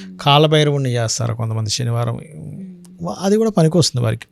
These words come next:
Speaker 1: ఓకే.
Speaker 2: అదేవిధంగా మరి కొంతమందికి మంగళవారాలు కలిసి వచ్చే వాళ్ళు స్కందుడిని, గణపతిని కూడా చేసుకోవచ్చు. బుధవారం కలిసి వచ్చినా గణపతిని చేసుకోవచ్చు.
Speaker 1: మ్మ్.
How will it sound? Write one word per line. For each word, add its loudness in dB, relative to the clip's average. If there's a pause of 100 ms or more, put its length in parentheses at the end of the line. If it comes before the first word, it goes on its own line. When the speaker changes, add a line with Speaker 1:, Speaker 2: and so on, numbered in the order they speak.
Speaker 1:
ఓకే. -16
Speaker 2:
అదేవిధంగా 4
మరి 0
కొంతమందికి -2
మంగళవారాలు 2
కలిసి -2
వచ్చే -2
వాళ్ళు -2
స్కందుడిని, -2
గణపతిని 2
కూడా 2
చేసుకోవచ్చు. -2
బుధవారం 4
కలిసి 0
వచ్చినా -2
గణపతిని -2
చేసుకోవచ్చు. -6
Speaker 1:
మ్మ్. -12